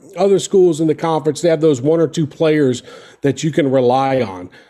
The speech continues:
that, that you know that can go make a third and two type stop or, or, or be able to get down the field and break off for forty, fifty yards. Right now, the Gamecocks are struggling with that. And if you looked at this past weekend,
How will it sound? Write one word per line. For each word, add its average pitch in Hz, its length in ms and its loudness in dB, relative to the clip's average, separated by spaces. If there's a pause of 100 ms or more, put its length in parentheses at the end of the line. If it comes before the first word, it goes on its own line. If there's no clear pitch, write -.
(100)
that, 131 280 -2
that 135 180 -2
you 139 140 2
know 147 240 2
that 135 80 -2
can 131 120 -6
go 135 140 0
make 143 160 0
a 131 80 -2
third 143 300 0
and 123 100 -6
two 156 180 0
type 123 300 -4
stop 101 460 -6 (320)
or, 131 260 2
or, 135 320 0
or 135 240 0
be 151 280 0
able 151 200 0
to 135 100 -6
get 139 200 -2
down 147 180 0
the 131 80 0
field 151 300 2
and 120 80 -4
break 139 240 0
off 143 260 0
for 127 80 -8
forty, 139 380 0
fifty 139 400 -4
yards. 127 520 0 (360)
Right 151 160 -2
now, 190 160 0
the 180 80 -2
Gamecocks 147 500 -2
are 120 60 -6
struggling 160 420 0
with 120 120 0
that. 127 200 0
And 131 160 2
if 123 100 -2
you 175 60 2
looked 165 240 0
at 123 100 -6
this 151 200 -2
past 143 340 -2
weekend, 127 540 -2